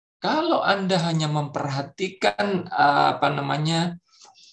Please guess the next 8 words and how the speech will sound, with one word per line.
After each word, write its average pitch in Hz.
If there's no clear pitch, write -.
fluktuasi 120
temporer 110
dalam 98
berapa 95
tahun 90
itu, 87
tiga -
tahun, 90